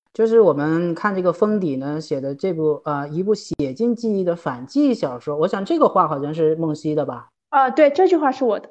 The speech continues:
Speaker 2: 第二句话是那个
Speaker 1: 对，
Speaker 2: 俄语拼音
Speaker 1: 对，第二句话是，
Speaker 2: 版本。
Speaker 1: 对，第二句话实际上是一个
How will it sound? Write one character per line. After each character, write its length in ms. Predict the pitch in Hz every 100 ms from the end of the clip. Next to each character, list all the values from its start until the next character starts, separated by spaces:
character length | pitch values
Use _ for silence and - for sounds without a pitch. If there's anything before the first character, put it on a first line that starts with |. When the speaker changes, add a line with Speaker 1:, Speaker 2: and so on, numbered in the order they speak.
| -
Speaker 2:
第 120 | 320
二 100 | 320
句 100 | 285
话 240 | 262 -
是 220 | 190 160 233
那 160 | 233
个 220 | 226 220
Speaker 1:
对， 180 | 208 165
Speaker 2:
俄 140 | - 226
语 160 | 240
拼 0 |
音 20 |
Speaker 1:
对， 120 | 233 285
第 60 |
二 180 | 320 277
句 100 | 247
话 180 | 240 233
是， 100 | 202
Speaker 2:
版 80 | -
本。 100 | 214
Speaker 1:
对， 140 | 170
第 120 | -
二 160 | 269 233
句 80 | 233
话 160 | 233
实 160 | 208 180
际 80 | 185
上 160 | 190
是 320 | 180 196 175 160
一 80 |
个 840 | 156 180 160 156 147 139 135 131